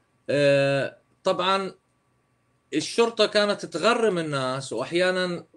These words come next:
تعتقل الناس هذه، بس ما عندها الاستعداد إنها تعتقل مثلًا أعداد كبيرة من الناس، فك-، لجأت على حاجة طريفة في إنها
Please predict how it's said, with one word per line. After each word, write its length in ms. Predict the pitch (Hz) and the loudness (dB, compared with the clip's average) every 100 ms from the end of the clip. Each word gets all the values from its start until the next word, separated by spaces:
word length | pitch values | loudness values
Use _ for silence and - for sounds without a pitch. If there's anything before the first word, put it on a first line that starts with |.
| - | -6
تعتقل 560 | 143 - 233 233 196 | -4 -2 -2 0 2
الناس 400 | 151 135 135 135 | 2 -2 -4 -2
هذه، 260 | 139 120 127 | 0 0 -2
بس 460 | 127 165 - - _ _ _ _ _ _ _ _ _ | -2 -4 -6 -10 _ _ _ _ _ _ _ _ _
ما 320 | 147 156 165 | -8 -4 0
عندها 340 | 214 226 262 233 | 2 0 0 0
الاستعداد 580 | 220 208 208 190 226 208 | 0 0 -2 0 0 2
إنها 160 | 214 | 2
تعتقل 640 | 208 196 240 240 220 202 185 | 0 -2 -4 -2 -2 0 -2
مثلًا 440 | 190 202 190 175 | -2 0 0 -2
أعداد 320 | 160 160 160 | -2 -2 -2
كبيرة 420 | - 208 269 269 | 0 0 2 0
من 100 | 156 | 0
الناس، 360 | 139 131 123 - 151 | -2 -4 -6 -6 -6
فك-، 280 | - 214 | -2 0
لجأت 500 | 196 240 220 208 208 | 0 0 0 -2 -2
على 240 | - 190 180 | -2 -2 -2
حاجة 320 | - 240 208 | -2 0 0
طريفة 640 | 185 190 220 226 208 208 - _ _ - | 0 0 -2 -2 0 0 -2 _ _ -2
في 160 | 175 | 2
إنها 440 | 220 202 208 208 | 2 2 2 0